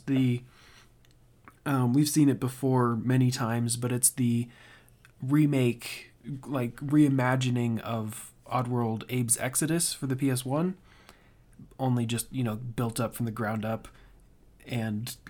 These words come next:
a completely, like, different take on the story, which I think is interesting. But yeah, I mean, it looks like what,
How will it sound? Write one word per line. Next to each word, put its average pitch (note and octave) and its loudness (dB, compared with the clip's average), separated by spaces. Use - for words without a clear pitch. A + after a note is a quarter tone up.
a C3 -2
completely, B2 0
like, A2 -6
different A#2+ -4
take B2+ -2
on A#2 0
the A2 -4
story, A#2 0
which D3 -2
I D3 -2
think D3 -4
is D3+ 0
interesting. D3+ 0
But C3 2
yeah, C#3 -2
I C3 -2
mean, D3 0
it C#3+ -4
looks D#3 -2
like D3+ -2
what, C3 0